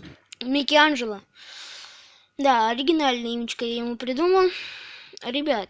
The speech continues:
если вы смотрите, какой он красавчик. Он вот, э, сушит свой, вот этот вот свой панцирь, короче. Он, э, его сушит вот на этом камушке. То есть он тут поплавает, поплавает, а потом сюда идет.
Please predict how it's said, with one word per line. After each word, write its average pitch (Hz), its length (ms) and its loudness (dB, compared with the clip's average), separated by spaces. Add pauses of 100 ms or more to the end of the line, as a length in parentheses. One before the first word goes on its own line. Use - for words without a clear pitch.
если 240 840 -4
вы 240 200 -4
смотрите, 359 480 2
какой 349 320 -2
он 339 60 -2
красавчик. 494 920 0 (2500)
Он 269 320 0
вот, 262 220 0
э, 233 680 -4 (200)
сушит 294 400 -2
свой, 262 380 0
вот 240 240 -8
этот 254 300 -6
вот 226 120 -10
свой 240 300 -8
панцирь, 311 480 0
короче. 240 440 -8 (640)
Он, 262 360 2
э, 233 300 4
его 254 300 2
сушит 302 440 -2
вот 247 180 -6
на 247 160 0
этом 247 220 -4
камушке. 226 420 -6
То 233 80 -4
есть 233 140 -4
он 240 100 -4
тут 247 160 -6
поплавает, 294 480 -2
поплавает, 269 440 -4
а 233 40 -14
потом 254 260 -6
сюда 214 320 -10
идет. 202 180 -14